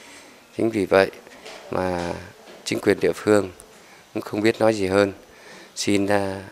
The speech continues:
chân thành cảm ơn các, à, nhà tài trợ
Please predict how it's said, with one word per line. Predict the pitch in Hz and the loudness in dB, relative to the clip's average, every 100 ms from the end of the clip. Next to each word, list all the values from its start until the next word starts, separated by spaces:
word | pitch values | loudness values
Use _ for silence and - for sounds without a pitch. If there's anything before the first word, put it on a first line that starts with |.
| - | -12
chân | - 101 | -2 -2
thành | 95 95 | 0 -4
cảm | 85 87 92 | -4 0 2
ơn | 101 95 - - - - - | 2 0 -12 -20 -20 -20 -14
các, | - 107 | -4 -4
à, | - 104 101 98 | 2 0 0 -2
nhà | 95 87 | -2 0
tài | 92 87 | 0 0
trợ | 101 98 | 2 2